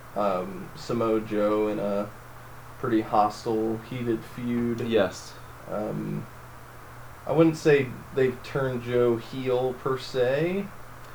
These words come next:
Speaker 1: They just made him into kind of a, a one-track, you know, I want the title and I'm willing to do anything to get it kind of
Speaker 2: Right.
Speaker 1: deal. Sort of like a, a Kevin Owens kind of heel turn.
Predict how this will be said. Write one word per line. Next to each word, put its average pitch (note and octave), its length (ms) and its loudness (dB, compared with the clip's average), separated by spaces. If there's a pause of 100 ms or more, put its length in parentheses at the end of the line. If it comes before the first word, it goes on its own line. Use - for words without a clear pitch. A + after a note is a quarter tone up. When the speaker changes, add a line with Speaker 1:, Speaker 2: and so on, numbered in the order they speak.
(160)
Speaker 1:
They B2+ 140 -2
just B2+ 240 -4
made B2 280 2
him A#2+ 160 6
into A#2 640 4
kind A#2 140 4
of G#2+ 120 2
a, G#2 320 6 (800)
a A2+ 60 0
one-track, A#2+ 760 6 (420)
you B2+ 120 -4
know, G#2+ 240 4
I A2 140 6
want A2 340 6
the A2 60 0
title G#2+ 580 4
and G#2 80 2
I'm G#2 340 0
willing A2 300 2
to G2+ 80 -6
do G#2 200 0
anything G#2 460 -2
to G#2 60 -6
get G2 240 0
it F#2+ 160 -2 (180)
kind A2 160 0
of G#2 80 4
Speaker 2:
Right. F#2+ 100 0
Speaker 1:
deal. F#2+ 340 -2 (280)
Sort A2+ 300 -2
of G2+ 60 -2
like G2+ 240 -2
a, F#2+ 320 -2 (120)
a - 60 -6
Kevin G#2+ 360 -2
Owens G2+ 520 -2
kind G#2 140 -4
of A2 120 -4
heel F#2+ 240 -4
turn. F#2 540 -6